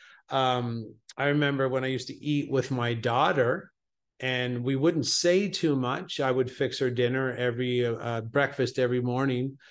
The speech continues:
before she went to school. And I would not make that decision now. She's an only child. I would, I've, I've been voting to get my daughter out of public school for a long time. Uh,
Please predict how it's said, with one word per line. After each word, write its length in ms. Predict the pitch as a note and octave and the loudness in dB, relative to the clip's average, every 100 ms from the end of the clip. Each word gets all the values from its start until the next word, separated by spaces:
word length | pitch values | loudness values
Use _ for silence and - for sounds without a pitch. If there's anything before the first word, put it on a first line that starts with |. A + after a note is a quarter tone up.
| _ - | _ -6
before 300 | B2 C#3+ B2+ | 0 2 2
she 180 | - | 0
went 300 | B2+ B2+ A#2 | -2 -2 -4
to 80 | A2+ | -6
school. 720 | - - F3 F3+ B2 E3 G#3 _ _ - - _ _ | -8 2 6 8 6 4 -4 _ _ -20 -20 _ _
And 300 | C#3 B2+ A#2+ | -4 -2 -2
I 140 | A#2+ B2+ | 0 2
would 180 | C#3 | 2
not 340 | C3+ C3+ B2 A#2 | 2 0 -2 -2
make 240 | C3 B2+ | -2 2
that 180 | C3 B2 | 0 2
decision 500 | B2 - C#3+ B2 A#2+ | -2 2 2 2 0
now. 180 | B2+ B2 | 0 0
She's 240 | A2+ A#2+ A#2 | -2 -4 -4
an 120 | A#2+ | -2
only 240 | B2 A#2 | -2 -4
child. 400 | A2 B2 B2 A#2 | -2 0 2 2
I 60 | A#2 | 0
would, 180 | A#2+ - _ _ - | -2 -6 _ _ -2
I've, 300 | D3+ D#3 E3 | -2 -2 -2
I've 280 | D3 D3+ C#3+ | 2 2 2
been 180 | E3 D3+ | 2 4
voting 380 | D3 E3 D#3 C#3 | 6 6 4 0
to 60 | |
get 240 | B2+ C3+ B2 | -2 -2 -2
my 180 | C3 A#2+ | -2 -2
daughter 400 | B2 B2 B2 B2 | -2 -2 0 -2
out 160 | A#2 | -4
of 100 | A#2+ | -4
public 360 | - B2+ A#2+ G#2 | -2 -2 -4 -8
school 360 | - C3+ C3 | -6 -2 -2
for 140 | A#2+ B2+ | 0 -2
a 60 | |
long 320 | A#2+ A#2+ A#2 G#2 | 0 -2 -4 -4
time. 500 | - C3 B2 A#2 G#2+ - - | -2 0 2 -2 -6 -12 -6
Uh, 320 | A#2+ A2+ G#2+ | -4 -4 -4